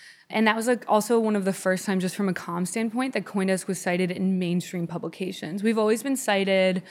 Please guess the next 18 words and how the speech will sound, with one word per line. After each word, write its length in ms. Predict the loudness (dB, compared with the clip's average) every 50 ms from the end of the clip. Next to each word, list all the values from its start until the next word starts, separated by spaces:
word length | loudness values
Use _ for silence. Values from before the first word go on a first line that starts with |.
| -16 -20 -20 -20 -14 -2
for 100 | 0 0
breaking 480 | 2 2 0 -2 -2 -2 -2 -2 0 0
news 540 | 2 2 2 4 4 4 4 4 2 0 -2 -2
in 180 | 0 2 2
the 60 | 2
financial 840 | 0 0 -2 0 2 2 2 2 2 2 2 4 4 6 6 6 4 2
or 160 | 0 -2 -2
tech 500 | -2 -4 -8 -4 0 2 2 2 0 -4
or, 140 | -6 -2 0
like, 180 | 0 0 0 -2
traditional 380 | -2 -2 -2 0 0 0 -2
business 320 | -2 -2 -2 -2 -4 -4 -4
publications 580 | -4 -2 -2 -2 -4 -4 -6 -4 -4 -4 -2
like 140 | -2 -4 -4
C 160 | -4 -2 -2
N 80 | -2 -2
B 100 | -2 -4
C. 480 | -6 -6 -6 -6 -4 -4 -4 -4 -6